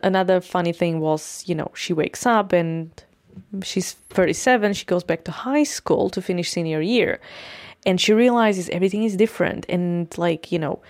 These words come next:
cheerleading looks different, uh, there's no captains of cheer-, cheerleaders, no leaders, no losers, only winners. You can't say gay. Um, uh,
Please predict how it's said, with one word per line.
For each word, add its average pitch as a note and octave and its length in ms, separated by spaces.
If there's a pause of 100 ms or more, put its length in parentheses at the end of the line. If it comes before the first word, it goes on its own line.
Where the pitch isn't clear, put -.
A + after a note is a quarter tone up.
(380)
cheerleading A#3 680
looks F#3 260
different, F3 960 (100)
uh, F3 220
there's E3 220
no E3+ 120
captains A3 760
of - 180
cheer-, F#3+ 340 (120)
cheerleaders, F3+ 1200 (460)
no G#3+ 140
leaders, G#3 440
no F#3 140
losers, F3+ 500
only D#3 220
winners. C#4 520 (920)
You G3+ 140
can't F#3 260
say D#3+ 220 (160)
gay. G#3 500 (520)
Um, E3+ 1080
uh, - 140